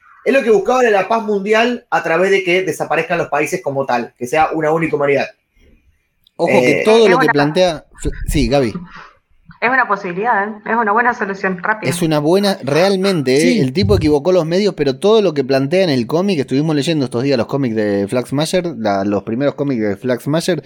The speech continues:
Speaker 2: y realmente plantea unos conceptos muy interesantes, ¿eh?
Speaker 4: Vos sabés que yo te dije una vez que quería comentarte algo acerca de villanos, y me parece que acá dio para, en el clavo.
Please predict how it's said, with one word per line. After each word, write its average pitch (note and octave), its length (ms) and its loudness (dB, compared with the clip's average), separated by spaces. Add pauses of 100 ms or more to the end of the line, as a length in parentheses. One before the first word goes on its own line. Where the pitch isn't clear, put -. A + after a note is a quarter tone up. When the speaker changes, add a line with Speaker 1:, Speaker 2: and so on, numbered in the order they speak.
(420)
Speaker 2:
y A#2+ 100 -4
realmente E3+ 400 0
plantea C#3 460 0
unos C#3+ 180 -2
conceptos C#3+ 520 -2
muy E3+ 220 0
interesantes, A2+ 720 -2
¿eh? C#3 160 -4 (1500)
Speaker 4:
Vos F#3 120 -2
sabés G#3+ 120 2
que G#3+ 120 2
yo G#3 120 2
te G3+ 100 0
dije F#3+ 300 0
una F3+ 160 2
vez F3+ 140 2
que F#3+ 100 0
quería D3+ 480 2
comentarte C#3 400 0
algo D3+ 140 2
acerca C#3+ 280 0
de B2+ 60 2
villanos, C#3+ 480 0
y D3+ 60 0
me C3+ 80 0
parece D3+ 240 0
que D#3 80 0
acá C#3 720 0
dio C3+ 420 0
para, B2 340 -4
en C#3 100 -2
el C3+ 140 0
clavo. C3+ 280 0